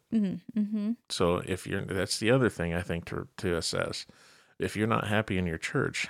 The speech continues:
Speaker 2: how much effort are you really putting into
Speaker 1: Right.
Speaker 2: it? I mean, I,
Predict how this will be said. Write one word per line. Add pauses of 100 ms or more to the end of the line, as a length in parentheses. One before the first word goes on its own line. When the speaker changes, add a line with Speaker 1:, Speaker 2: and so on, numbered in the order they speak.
Speaker 2:
how
much
effort
are
you
really
putting
into
Speaker 1:
Right.
Speaker 2:
it? (200)
I
mean,
I,